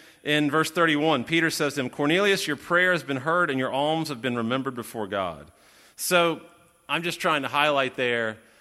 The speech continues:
how central charity is in the whole scope of the Bible. Okay, so that's even, that's even before Jesus starts talking about what he's talking about. He's talking about two different kinds of charity.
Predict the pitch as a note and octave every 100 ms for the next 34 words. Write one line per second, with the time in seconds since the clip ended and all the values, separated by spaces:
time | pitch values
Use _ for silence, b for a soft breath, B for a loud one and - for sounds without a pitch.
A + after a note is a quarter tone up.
0 | b C#3 B2+ - - F#3 F3+ - D3+ A#2+
1 | G#2+ F#2 b b b _ - E3 D#3+ D#3
2 | C3 A2+ A2 G2+ G2 - - - b b
3 | b A#2+ B2 C#3+ D3 C#3+ C3+ - C#3+ C3
4 | B2 G2 F2+ E2 C2+ - _ _ _ _
5 | b b b b b b _ D#2+ G#2+ C#3
6 | D3 B2+ C3+ D#3+ A#3+ - F3+ D3+ D3 G3+
7 | - F#3 C#3+ C3 E3+ D#3+ A#2+ C#3+ C3+ C3
8 | C3 A2 - D3 C#3 C3 A2 G2+ F#2 D#2+
9 | G#2+ B2 - F2+ D#2 D2+ B1 - _ _
10 | b b b b b b b F#3+ C#4+ -
11 | B3 F3 D#3+ D3 C3+ B2+ B2 - - -
12 | F3+ E3 D3+ B2 F#3 G3 G3 D#3 A2+ -
13 | G#2 D#2 A#1+